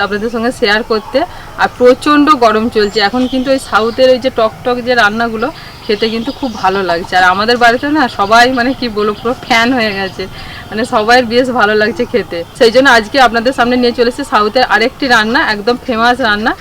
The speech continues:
সেটা হচ্ছে ইডলি। খুব সহজে বাড়িতে ইডলি বানাতে পারবেন, একদম চটপট, মানে যখনই মন চাইবে তখনই বানিয়ে ফেলতে পারবেন। আপনাদেরই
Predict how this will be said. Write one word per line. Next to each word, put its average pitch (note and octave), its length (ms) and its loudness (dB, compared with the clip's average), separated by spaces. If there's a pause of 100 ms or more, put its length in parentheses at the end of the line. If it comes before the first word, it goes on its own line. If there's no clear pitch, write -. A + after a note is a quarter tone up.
(260)
সেটা G#3+ 220 -6
হচ্ছে A3+ 200 -2 (200)
ইডলি। G3 300 -4 (360)
খুব C#4+ 140 0 (120)
সহজে B3 300 4 (100)
বাড়িতে A3 220 2 (120)
ইডলি A3+ 280 2
বানাতে A3 340 0
পারবেন, A3+ 340 2
একদম A3+ 180 0 (120)
চটপট, A#3 460 2 (140)
মানে G3+ 120 -2 (100)
যখনই C4 380 0
মন B3+ 100 2 (120)
চাইবে C4+ 220 2 (100)
তখনই B3+ 360 0
বানিয়ে G3 280 -2
ফেলতে F#3 260 -8
পারবেন। F3 220 -2 (380)
আপনাদেরই A#3+ 400 2